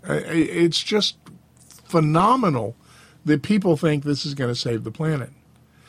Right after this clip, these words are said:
And the one thing that would help, the one thing that would help,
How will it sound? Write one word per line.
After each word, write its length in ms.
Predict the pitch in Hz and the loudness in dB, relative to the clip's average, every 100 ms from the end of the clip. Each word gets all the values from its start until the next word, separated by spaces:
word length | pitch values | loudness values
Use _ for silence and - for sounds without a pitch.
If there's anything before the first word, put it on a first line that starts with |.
| - _ | -20 _
And 260 | - 165 160 | 2 4 6
the 80 | 151 | 4
one 440 | 147 233 359 269 | 4 2 4 0
thing 480 | - 226 220 180 143 | 0 0 2 0 0
that 260 | 160 160 | 0 -2
would 540 | 147 143 190 262 262 226 | -6 -6 0 4 4 2
help, 500 | 180 233 226 - - - - _ _ _ _ _ _ _ _ - - - | 2 0 0 -4 -14 -20 -20 _ _ _ _ _ _ _ _ -20 -20 0
the 140 | 156 | 2
one 340 | 156 214 294 | 4 4 4
thing 220 | 233 247 226 | 4 4 2
that 140 | 160 | 2
would 220 | 196 226 | 4 6
help, 480 | 180 220 165 107 - | 6 6 4 0 -6